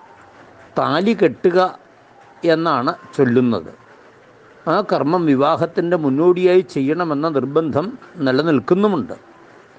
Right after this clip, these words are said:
പണ്ട് കേരളത്തിലെ പല സമുദായങ്ങളിലും താലികെട്ട് കല്യാണം നടത്തിയിരുന്നു. ബാലികമാരുടെ കഴുത്തിൽ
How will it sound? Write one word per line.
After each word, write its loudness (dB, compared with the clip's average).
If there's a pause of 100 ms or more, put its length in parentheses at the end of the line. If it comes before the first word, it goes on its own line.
(480)
പണ്ട് 0 (240)
കേരളത്തിലെ 0 (180)
പല 2
സമുദായങ്ങളിലും 0 (140)
താലികെട്ട് -2
കല്യാണം 0
നടത്തിയിരുന്നു. -2 (920)
ബാലികമാരുടെ 2
കഴുത്തിൽ -2